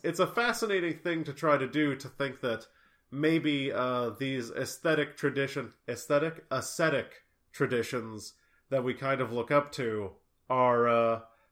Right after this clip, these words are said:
are maybe lacking in one area or another, and maybe could stand to be a little removed from them.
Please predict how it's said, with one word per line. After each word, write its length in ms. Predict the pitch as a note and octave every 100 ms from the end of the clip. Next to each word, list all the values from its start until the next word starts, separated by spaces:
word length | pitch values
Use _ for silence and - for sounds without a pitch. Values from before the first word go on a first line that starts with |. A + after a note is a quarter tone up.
| _ -
are 100 | D#3
maybe 320 | F3+ G#3 G3+
lacking 600 | F#3+ G#3 G#3+ F3 D3 C#3+
in 120 | D3 D#3+
one 200 | E3+ E3+
area 360 | F3 E3+ E3
or 60 | E3
another, 480 | F3 G3 D#3 C#3+ - -
and 160 | D3+
maybe 320 | E3 D#3+ E3
could 220 | D#3 E3 D3
stand 340 | - E3 E3
to 60 | D3+
be 300 | D#3+ D#3+ D#3
a 80 |
little 320 | D3+ D#3+ E3 E3
removed 520 | G3 A3+ C4 A#3+ F3
from 240 | - G#2 F#2+
them. 240 | F2+